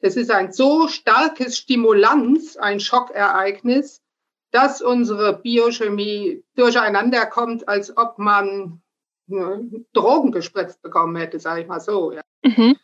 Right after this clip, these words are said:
Speaker 1: Das verlangt die klinische Definition, dass innerhalb von sechs Monaten nach diesem Hochstressereignis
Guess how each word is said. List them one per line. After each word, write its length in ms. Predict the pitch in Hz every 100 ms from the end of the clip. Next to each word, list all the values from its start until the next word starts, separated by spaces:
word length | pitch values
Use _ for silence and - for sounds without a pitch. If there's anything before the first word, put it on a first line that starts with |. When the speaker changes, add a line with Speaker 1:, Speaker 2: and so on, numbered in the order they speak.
| -
Speaker 1:
Das 180 | 180 - -
verlangt 560 | 220 196 233 254 -
die 160 | 214 202
klinische 420 | - 226 226 233
Definition, 800 | 214 214 220 196 185 214 240 269
dass 120 | 214
innerhalb 360 | 247 226 196 196
von 120 | 190
sechs 360 | 180 277 285 240
Monaten 480 | 220 233 226 226
nach 200 | 202 190 190
diesem 520 | 220 226 240 233 - _ _ -
Hochstressereignis 1300 | 240 269 - 226 226 226 208 196 208 - 226 214